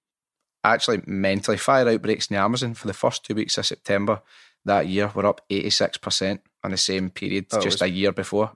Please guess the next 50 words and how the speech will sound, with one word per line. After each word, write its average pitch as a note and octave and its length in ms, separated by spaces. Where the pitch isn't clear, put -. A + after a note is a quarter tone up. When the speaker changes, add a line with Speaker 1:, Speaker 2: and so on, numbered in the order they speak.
Speaker 2:
pretty G#2 240
bleak, F#2 380
yeah. F#2+ 80
Speaker 1:
That A#2 180
is A2 80
pretty G2 220
fucked - 280
up. - 200
Speaker 2:
Yeah. F#2+ 260
Speaker 1:
That A#2 200
must C#3+ 240
be G2 300
pretty, F#2+ 280
f-, - 300
I - 60
don't F#2 140
know, E2+ 240
what's G2+ 240
the G2 80
word F2+ 200
I'm G2+ 100
looking G2+ 260
for? G2 280
Fulfilling, A2+ 640
satisfying, A2 720
getting E2+ 220
to G2+ 100
work G2 180
in - 60
something B2 260
Speaker 2:
Well, A3 40
yeah, A3 100
Speaker 1:
like - 80
Speaker 2:
to - 20
be, E3 80
I D3+ 40
mean, C#3+ 100
to - 80
be C#3+ 80
honest, D3 220
that B2+ 140
was, A#2 120
like, G#2 120
that A#2 140
was G#2 100
sort B2 240
of F#2 80
a G2 60
kind G2 160
of F#2+ 80